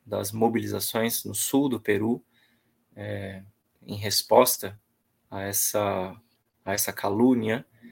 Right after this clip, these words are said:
de que os protestos são, são motorizados por setores terroristas organizados de fora, ou mesmo esse discurso racista contra os indígenas que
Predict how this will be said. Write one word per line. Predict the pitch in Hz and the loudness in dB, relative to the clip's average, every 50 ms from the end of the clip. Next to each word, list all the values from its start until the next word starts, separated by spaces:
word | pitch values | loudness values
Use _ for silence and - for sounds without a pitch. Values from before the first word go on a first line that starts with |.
| - - _ - | -20 -20 _ -14
de | - 107 104 | -14 -10 -6
que | - | -4
os | 104 - | -4 -4
protestos | - - 107 101 - - 107 107 107 - - - 117 110 - - - 123 - - | -2 -2 -6 -4 0 4 4 4 4 2 -2 -6 -4 -2 -2 -2 -2 -2 -4 -2
são, | - 104 107 107 104 104 - _ _ _ _ _ _ _ _ | -2 -4 -6 -8 -12 -12 -14 _ _ _ _ _ _ _ _
são | - - - 104 104 | -10 -6 -4 -2 -2
motorizados | 107 104 104 104 - - 104 101 98 92 104 107 107 110 110 110 104 98 - | 0 -2 -2 -2 0 0 0 0 0 4 6 8 8 8 8 6 2 -6 -6
por | - - - 107 107 | -8 -6 -6 -4 -4
setores | - - 98 - 110 101 98 - - | -2 -4 -2 -2 -2 0 0 2 2
terroristas | 113 98 104 107 98 104 110 117 117 - - - 110 113 - - - - | 0 0 2 0 0 2 0 0 0 0 0 0 0 0 0 -4 -6 -6
organizados | - 104 104 101 104 98 101 101 101 101 98 101 101 95 | -8 -8 -6 -4 -4 -4 -4 -2 0 0 0 0 0 -6
de | 95 95 | -10 -10
fora, | - - - 107 113 113 113 110 | -8 0 4 6 8 8 8 6
ou | 113 113 | 4 4
mesmo | 113 117 117 113 117 107 | 2 2 2 0 -2 -4
esse | - - 104 | -4 -4 -6
discurso | 95 - - - 110 - - 95 | -6 -12 -10 -8 -8 -6 -4 -6
racista | 101 104 - - - 123 120 120 - - 107 104 - _ - - - - - _ _ _ - | -4 -4 -2 -2 0 2 0 0 0 -4 -6 -8 -8 _ -20 -20 -20 -20 -20 _ _ _ -2
contra | - 117 123 127 123 - 104 98 95 | 0 2 2 2 0 -2 -4 -4 -4
os | 95 98 101 | -4 -4 -6
indígenas | 104 104 98 95 104 110 110 110 110 120 110 110 110 - - - - - | -6 -6 -6 -6 -4 -4 -4 -4 -4 -4 -2 -2 -2 -2 -2 -4 -6 -8
que | - - - 104 101 98 95 | -10 -12 -10 -10 -10 -10 -10